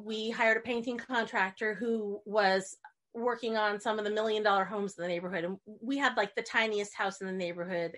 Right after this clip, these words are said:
And, um, and the rest of the neighborhood was, like, Nike executives and stuff. So, and so I said, "Well, if they're, if these painters are working on this, these really fancy houses, they must be great." They had, like,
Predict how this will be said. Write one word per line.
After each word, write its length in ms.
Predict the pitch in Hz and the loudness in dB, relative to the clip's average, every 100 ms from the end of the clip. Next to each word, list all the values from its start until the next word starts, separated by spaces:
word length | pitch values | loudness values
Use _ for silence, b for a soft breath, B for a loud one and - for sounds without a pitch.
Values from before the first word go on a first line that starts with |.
| 196 | -4
And, 400 | 180 170 160 - | -4 -4 -8 -4
um, 360 | 180 165 160 160 | -2 -2 -4 -4
and 220 | 190 175 - | -6 -6 -8
the 100 | 196 | -4
rest 220 | 196 190 | -2 -2
of 60 | 185 | -6
the 80 | 175 | -6
neighborhood 240 | 185 180 | -4 -6
was, 100 | 170 | -4
like, 140 | 165 151 _ | -6 -8 _
Nike 400 | 190 180 165 165 | -4 -4 -4 -10
executives 560 | 151 165 147 151 139 160 | -10 -8 -8 -8 -12 -12
and 100 | 143 | -16
stuff. 240 | - 120 | -12 -14
So, 240 | - 147 185 B B B - | -10 -12 -12 B B B -6
and 320 | 220 220 214 | 2 2 2
so 520 | 240 208 202 196 185 - | 2 4 4 2 -2 -2
I 140 | 202 | -2
said, 160 | 208 233 | -2 2
"Well, 420 | 311 320 339 247 | 2 6 6 6
if 160 | 220 - | 4 0
they're, 380 | 233 214 196 - | 0 2 0 -4
if 140 | 214 202 | -8 -6
these 180 | 220 - | -8 -6
painters 460 | 277 320 240 208 | -4 -2 -4 -4
are 80 | 208 | -4
working 300 | 214 208 208 | -6 -6 -4
on 120 | 196 | -2
this, 180 | 190 185 - | -2 -4 -6
these 160 | 196 | -8
really 160 | 202 202 | -4 -4
fancy 360 | 202 302 277 220 | 0 -2 -2 -2
houses, 320 | 202 196 196 | -4 -2 -6
they 100 | 190 | -4
must 200 | 180 - | -4 -6
be 80 | 180 | -6
great." 460 | 294 285 262 - - B B B B | 4 4 4 -4 -18 B B B B
They 140 | 202 208 | 0 2
had, 320 | 214 208 196 | 4 4 6
like, 320 | 202 185 - | 4 2 -4